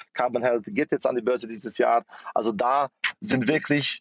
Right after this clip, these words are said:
äh, ähm, ähm, i-, ist das ganze Thema Digitalisierung im, im hausärztlichen Bereich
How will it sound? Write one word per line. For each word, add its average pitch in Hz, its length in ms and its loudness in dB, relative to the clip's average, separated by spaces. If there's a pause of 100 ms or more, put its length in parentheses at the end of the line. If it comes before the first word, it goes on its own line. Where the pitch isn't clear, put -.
(140)
äh, 110 60 2
ähm, 113 680 2
ähm, 110 380 -2
i-, - 280 -4
ist - 160 0
das 131 120 -2
ganze 143 320 0
Thema 135 320 2
Digitalisierung 120 720 0
im, 107 240 2
im 113 140 2
hausärztlichen 127 500 -2
Bereich 120 360 0